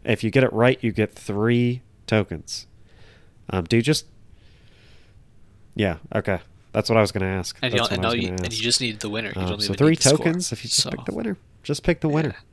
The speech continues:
Speaker 1: Um, that's all you gotta do.
Speaker 2: Yeah, I saw that somewhere.
Speaker 1: Um, y-,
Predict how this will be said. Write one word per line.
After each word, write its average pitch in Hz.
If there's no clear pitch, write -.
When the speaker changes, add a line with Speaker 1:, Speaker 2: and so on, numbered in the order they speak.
Speaker 1:
Um, 98
that's 110
all 135
you 135
gotta 123
do. 123
Speaker 2:
Yeah, 120
I -
saw -
that -
somewhere. -
Speaker 1:
Um, 90
y-, -